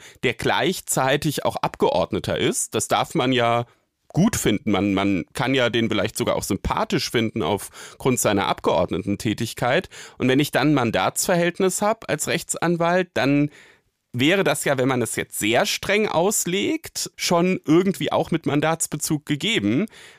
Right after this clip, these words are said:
Also ich glaub, da müssen wir uns auf jeden Fall die Gesetzentwürfe, wenn die dann vorgestellt werden, auch nochmal hier ganz genau ansehen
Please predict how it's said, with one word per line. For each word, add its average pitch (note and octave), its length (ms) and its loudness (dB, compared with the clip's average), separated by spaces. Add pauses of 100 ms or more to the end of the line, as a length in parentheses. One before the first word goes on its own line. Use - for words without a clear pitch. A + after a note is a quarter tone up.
(140)
Also B2+ 160 -2
ich - 120 -4
glaub, D#3 200 2
da E3 120 2
müssen E3 240 2
wir E3+ 60 4
uns C3+ 140 0
auf A#2+ 200 -6
jeden D#3 160 0
Fall D#3+ 180 0
die D3 80 -2
Gesetzentwürfe, D3+ 1120 0 (100)
wenn C#3 200 2
die C#3+ 100 2
dann B2+ 480 0 (280)
vorgestellt D#3 640 0
werden, D3+ 240 0
auch A2+ 140 0
nochmal C3 280 2
hier B2 180 -2
ganz C3 280 -2
genau G#2+ 280 0
ansehen F#3 720 2